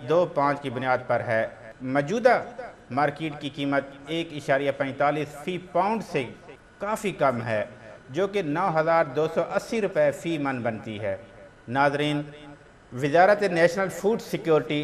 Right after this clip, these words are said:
एंड रिसर्च ने बताया है कि कपास की कम अज़ कम इमदादी कीमत एक हज़ार रुपये मुकर्रर की गई है, पाँच हज़ार सात सौ रुपये, जिस पर चेयरमैन कमेटी ने जवाब दिया कि कम से कम इमदादी कीमत किसानों की ज़रूरत को पूरा करने के लिए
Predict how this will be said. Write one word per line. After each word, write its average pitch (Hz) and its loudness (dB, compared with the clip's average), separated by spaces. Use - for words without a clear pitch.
एंड 151 0
रिसर्च 156 0
ने 147 -2
बताया 135 4
है 139 2
कि 131 -4
कपास 160 2
की 143 -6
कम 190 2
अज़ 180 0
कम 160 0
इमदादी 139 4
कीमत 127 -6
एक 185 -2
हज़ार 143 2
रुपये 135 0
मुकर्रर 127 2
की 127 -6
गई 117 -4
है, 107 -2
पाँच 180 2
हज़ार 160 4
सात 165 2
सौ 170 2
रुपये, 151 4
जिस 165 -2
पर 165 0
चेयरमैन 175 -2
कमेटी 147 -2
ने 151 -2
जवाब 135 4
दिया 156 4
कि 151 -2
कम 175 -2
से - -16
कम 135 2
इमदादी 160 2
कीमत 160 -4
किसानों 156 0
की 147 -4
ज़रूरत 143 -2
को 147 -2
पूरा 165 2
करने 151 0
के 143 -4
लिए 135 -2